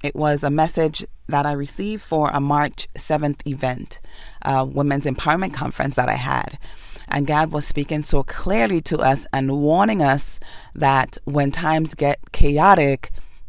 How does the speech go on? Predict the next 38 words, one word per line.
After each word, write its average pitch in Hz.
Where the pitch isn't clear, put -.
that's 147
the 151
time 151
that 139
He 175
expects -
us 135
and 131
He 156
wants 139
us. -
And 135
He's 143
commanding 156
us 135
to 139
rise 127
up, 165
to 151
rise 139
up 143
in 135
our 131
place, 214
uh, 135
to 156
rise 135
up 139
and 131
know 147
who 180
He 165
is, 202
and 143
to 151
show 165
others 139
exactly 135